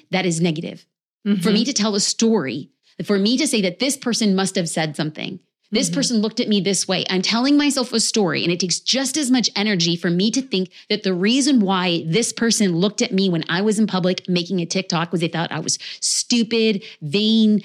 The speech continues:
Speaker 1: fat,
Speaker 2: Mm-hmm.
Speaker 1: ugly. It takes just as much energy for me to say, 'This person's looking at me in public,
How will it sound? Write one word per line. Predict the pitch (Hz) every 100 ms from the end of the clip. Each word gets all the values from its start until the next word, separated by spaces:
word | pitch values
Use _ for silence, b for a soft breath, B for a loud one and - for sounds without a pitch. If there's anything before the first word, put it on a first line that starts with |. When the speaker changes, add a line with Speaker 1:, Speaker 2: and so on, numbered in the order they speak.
| B
Speaker 1:
fat, | - 185 202 214 -
Speaker 2:
Mm-hmm. | - - 202
Speaker 1:
ugly. | 190 170 175 - B
It | 208
takes | - 196 175
just | 156 269 269
as | 269
much | 233 -
energy | 202 175 175
for | 180
me | 180
to | 185
say, | 180 180
'This | 170 226
person's | - 240 277 196
looking | 190 202
at | -
me | 170
in | - 175
public, | 170 156 180 226 226